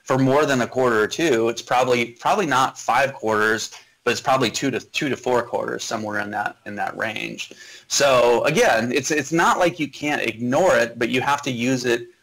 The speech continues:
as, as, at least I'm using it as a, sort of an opportunity. And the, the question is, how do you wait? How long do you wait? What do you do from a timing perspective? Things like that. But,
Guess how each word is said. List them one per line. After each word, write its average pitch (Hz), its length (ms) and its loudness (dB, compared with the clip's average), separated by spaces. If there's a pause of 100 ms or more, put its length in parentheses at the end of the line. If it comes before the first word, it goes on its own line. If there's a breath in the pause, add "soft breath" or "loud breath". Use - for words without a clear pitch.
(400 loud breath)
as, 117 500 0
as, 113 340 2
at 117 160 2
least 143 240 0
I'm 131 160 2
using 117 260 0
it 107 100 -2
as 107 220 -2
a, - 160 -10
sort 127 240 0
of 107 60 -2
an 104 80 0
opportunity. 101 920 -2
And 117 140 0
the, 107 60 -2
the 113 160 -4
question 120 360 0
is, 107 160 0
how 110 160 0
do 110 60 -2
you 107 160 0
wait? 101 260 2
How 104 160 -2
long 104 180 0
do 101 100 -6
you 98 80 -4
wait? 98 340 -2
What 98 100 -2
do 101 60 -4
you 101 80 -6
do 104 160 -8
from - 160 -16
a 95 60 -10
timing 101 340 -6
perspective? - 720 -4 (300 loud breath)
Things 110 200 -6
like 98 220 0
that. - 340 -2
But, 135 200 -2